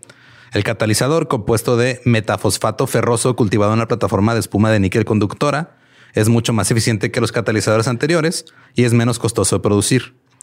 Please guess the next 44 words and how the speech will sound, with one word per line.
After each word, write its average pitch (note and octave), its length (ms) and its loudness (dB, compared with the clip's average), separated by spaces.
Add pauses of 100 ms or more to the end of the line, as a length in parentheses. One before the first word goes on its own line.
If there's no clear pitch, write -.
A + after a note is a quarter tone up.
(280)
Cito, A2 360 0
"En G#2+ 120 2
cuanto A#2 240 0
al A2+ 100 0
costo, E3+ 360 0
es C3 100 0
mucho C#3 220 0
más A2+ 180 0
bajo D3+ 280 0
y D3+ 40 2
en C#3+ 60 -4
cuanto G#2 200 0
al F#2+ 60 0
rendimiento, F2+ 400 0
mucho F2+ 220 -2
mejor". F2 380 -2 (600)
Eh, E2+ 460 2
Sifting - 400 -2
Wren, C3+ 200 0
el B2 100 2
autor G2 240 -2
principal G2+ 360 -2
de G#2+ 100 2
este G#2+ 180 -2
artículo, C3+ 560 -2 (300)
dice A#2 240 0
que A#2+ 80 0
este A2+ 200 -2
catalizador G2+ 540 0
es G#2 80 0
duradero, C3 460 2
que - 80 -4
opera G#2 260 0
más G#2 220 0
de A2 80 2
veinte G#2+ 300 0
horas A2+ 320 0
y A2+ 40 2
diez F2+ 200 0
mil G2+ 180 -2
ciclos - 320 -4
en - 60 -8
sus A2+ 160 -2
pruebas. - 440 -4